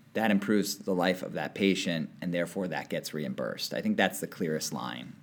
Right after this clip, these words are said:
um, ultimately. Um, and so to me, that, that's one avenue. There's also then, there's the healthcare I T side, which is really trying to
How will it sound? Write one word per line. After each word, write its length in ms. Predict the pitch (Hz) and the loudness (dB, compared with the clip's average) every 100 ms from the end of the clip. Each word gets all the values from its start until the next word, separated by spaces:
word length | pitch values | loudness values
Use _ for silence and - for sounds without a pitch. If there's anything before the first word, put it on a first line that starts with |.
| - | -14
um, 420 | 76 67 62 64 - - - - | -10 -8 -10 -14 -18 -18 -18 -12
ultimately. 520 | 57 - 55 50 55 - - - - - | -10 -8 -8 -8 -10 -14 -20 -20 -20 -8
Um, 400 | 82 76 76 67 - | -4 -2 -2 -6 0
and 120 | 98 | 2
so 360 | 95 98 87 - - | 4 4 4 0 -6
to 80 | - | 4
me, 160 | 107 101 | 6 8
that, 280 | 95 95 | 6 4
that's 200 | 107 98 | 4 2
one 200 | 104 95 | 4 2
avenue. 240 | 90 87 90 | 2 2 0
There's 160 | 117 | 6
also 280 | 165 190 160 | 8 10 8
then, 320 | 127 120 113 | 8 8 8
there's 200 | 117 104 | 6 4
the 60 | 104 | 4
healthcare 340 | 120 127 - | 6 6 8
I 40 | 95 | 6
T 240 | - 185 | 8 6
side, 480 | 196 87 67 69 73 | 6 4 4 0 -6
which 140 | - - | -6 -2
is 160 | 92 | 0
really 260 | 101 101 98 | 2 4 4
trying 320 | - 104 92 | 6 6 6
to 100 | 87 | 4